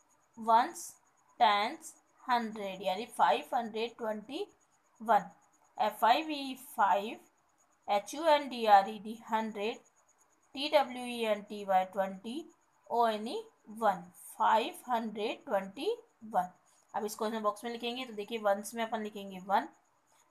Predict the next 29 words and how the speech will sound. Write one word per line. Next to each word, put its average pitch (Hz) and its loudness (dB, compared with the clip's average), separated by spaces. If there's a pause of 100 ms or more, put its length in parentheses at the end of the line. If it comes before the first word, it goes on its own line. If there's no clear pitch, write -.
(120)
tens 247 4
में 277 -6
लिखेंगे 208 -8 (180)
टू 311 -8 (300)
और 220 0
hundred 196 -4
में 196 -8
लिखेंगे 202 -8 (840)
फ़ाइव। 220 8 (420)
ओके, 269 -2 (720)
अब 233 -2
देखिए 262 -4
D 262 -8
वाला 247 8 (520)
वंस, 214 2 (640)
tens, 208 4 (300)
hundred, 220 2 (400)
यानी 208 -4
कि 294 -8
सिक्स 302 -8
हंड्रेड 208 -4
सेवेंटी 190 -2 (840)
एट। 214 -2
अब 214 -4
इसको 320 -8
कैसे 240 -2
write 240 6
down 240 8
करेंगे? 240 -4